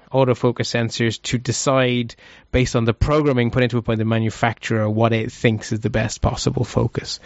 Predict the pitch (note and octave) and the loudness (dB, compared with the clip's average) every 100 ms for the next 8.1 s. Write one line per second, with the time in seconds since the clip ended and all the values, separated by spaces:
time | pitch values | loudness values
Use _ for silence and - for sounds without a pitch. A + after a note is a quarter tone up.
0 | - - - - - - E3+ E3+ D3 D#3 | -16 -16 -16 -18 -18 -2 2 4 4 2
1 | D#3 D3 A#2+ A#2 B2+ B2+ - B2 A#2 A2+ | 2 2 2 2 2 0 0 -2 0 -2
2 | B2 A2+ A2 G#2+ A#2 - A2 G#2+ A2 - | -4 -2 -2 0 -2 -2 -4 -2 -4 -6
3 | - B2+ C#3+ - C3 B2 - B2 A2+ B2 | -2 2 2 4 4 2 0 2 2 0
4 | B2 C3 C3 C3 B2 A2+ B2+ - B2 A#2 | 2 2 2 4 4 4 2 2 2 2
5 | A#2 A2+ A2+ A2+ G#2+ A2 G#2+ A2+ - A2+ | 2 -2 0 0 2 0 -2 -4 -4 -4
6 | A2+ A2 A2 A2 - A2+ A2 A2 A2 A2 | -2 -2 -2 -4 -2 -2 0 -2 -2 -4
7 | G#2+ - A#2+ A2+ A2 A2+ A2+ B2 - - | -4 2 4 4 2 0 -2 -4 -8 -10
8 | - | -10